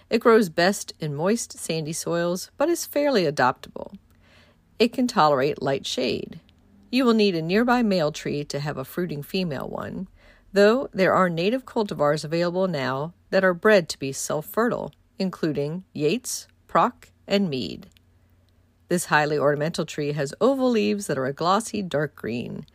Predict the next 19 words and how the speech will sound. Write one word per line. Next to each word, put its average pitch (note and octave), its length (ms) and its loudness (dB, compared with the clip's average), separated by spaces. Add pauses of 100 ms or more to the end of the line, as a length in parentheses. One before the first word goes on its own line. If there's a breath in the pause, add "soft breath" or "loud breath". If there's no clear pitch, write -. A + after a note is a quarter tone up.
(500 soft breath)
They F#3 120 2
turn A#3 300 0
yellow B3 280 4
in D3 100 0
the B2+ 80 -2
fall D3+ 320 4
before C#3 360 -2
dropping. D3+ 580 0 (800 soft breath)
The D#3+ 100 -2
bark F#3 360 6
is D3 100 -4
a C#3 60 -2
dark G#3+ 340 2
gray E3 480 0
and E3+ 160 -6
has D4+ 260 -2
an D#4 100 -6
interesting F4 600 -4
texture - 600 -6